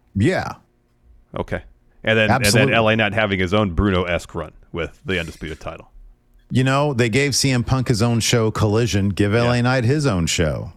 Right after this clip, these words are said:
Speaker 2: All right.
Speaker 1: You know, I don't know what you call it.
Speaker 2: What
Speaker 1: The
Speaker 2: night of the
Speaker 1: Mega
Speaker 2: week and
Speaker 1: Show.
Speaker 2: what is it called?
Speaker 1: Oh, dude, it's must-see Thursdays, and it's called The Mega Show.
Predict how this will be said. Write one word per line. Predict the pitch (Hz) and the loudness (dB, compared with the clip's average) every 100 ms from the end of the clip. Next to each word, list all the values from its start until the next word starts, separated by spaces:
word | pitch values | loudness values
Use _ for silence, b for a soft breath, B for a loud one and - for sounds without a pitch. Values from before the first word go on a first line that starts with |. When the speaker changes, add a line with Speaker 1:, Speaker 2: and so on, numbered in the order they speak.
| - | -8
Speaker 2:
All | 85 | -6
right. | 85 - - - - _ 90 | -6 -8 -20 -20 -20 _ -4
Speaker 1:
You | 92 | 0
know, | 87 82 92 92 _ | 0 0 -2 -6 _
I | - 90 | -2 0
don't | 87 | 0
know | |
what | 78 | 0
you | 73 | 0
call | - 78 | 0 0
it. | 95 | 0
Speaker 2:
What | 98 | 2
Speaker 1:
The | 107 | 2
Speaker 2:
night | |
of | 104 | 2
the | 98 | 2
Speaker 1:
Mega | |
Speaker 2:
week | 104 | 0
and | 80 | 0
Speaker 1:
Show. | |
Speaker 2:
what | 95 | 0
is | 92 | -2
it | - | -6
called? | 85 78 - _ - - _ _ _ | -8 -8 -12 _ -20 -20 _ _ _
Speaker 1:
Oh, | - 87 69 | -2 -2 -2
dude, | - 90 78 | 0 0 -2
it's | - | -2
must-see | 101 87 - 92 | -2 0 0 -2
Thursdays, | 80 107 107 82 76 78 - - - | 0 0 0 -2 -2 -2 -4 -8 -6
and | 85 | -4
it's | 82 | -2
called | - 95 85 | -2 -2 0
The | |
Mega | 82 92 101 | 0 0 -2
Show. | - 76 58 | -4 -6 -8